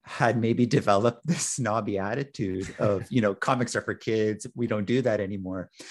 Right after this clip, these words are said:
Speaker 1: But being in that course really let me tap into my inner child again. And I was like, "This is awesome. Like, this is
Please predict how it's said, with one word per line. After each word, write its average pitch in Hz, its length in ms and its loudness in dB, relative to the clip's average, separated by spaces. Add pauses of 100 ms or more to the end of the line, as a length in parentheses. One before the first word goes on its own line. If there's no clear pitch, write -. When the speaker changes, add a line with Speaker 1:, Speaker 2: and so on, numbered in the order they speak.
(180)
Speaker 1:
But 156 160 4
being 233 180 8
in 214 100 8
that 123 180 4
course 165 340 2
really 147 480 2
let - 220 0
me 113 100 0
tap 120 320 -2
into 110 180 -6
my 107 100 4
inner 95 140 2
child 98 560 -2 (340)
again. 107 560 2 (120)
And 113 140 6
I 113 40 6
was 120 320 2
like, 101 140 0
"This 165 180 2
is 135 120 -2
awesome. 95 400 -2
Like, 95 200 -2
this 160 200 0
is 117 280 0